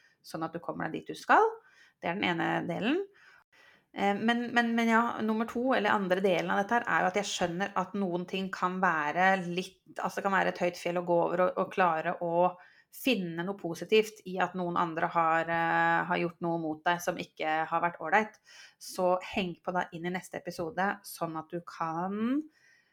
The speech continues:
komme deg dit, at du kan få litt fred rundt det, og så kan du komme tilbake, og så kan du faktisk kanskje klare å være der oppe i den tredje etasjen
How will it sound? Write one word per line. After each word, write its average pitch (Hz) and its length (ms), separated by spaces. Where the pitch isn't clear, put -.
komme 180 400
deg 202 180
dit, 269 360
at 185 240
du 196 140
kan 190 460
få 185 240
litt 196 200
fred 175 440
rundt 170 180
det, 269 140
og 190 80
så - 80
kan 196 100
du 202 80
komme 220 180
tilbake, 240 600
og 262 80
så 254 280
kan 175 240
du 285 100
faktisk 233 380
kanskje 214 260
klare 226 640
å 202 80
være 196 480
der 190 220
oppe - 160
i 185 60
den 185 120
tredje 185 240
etasjen 220 460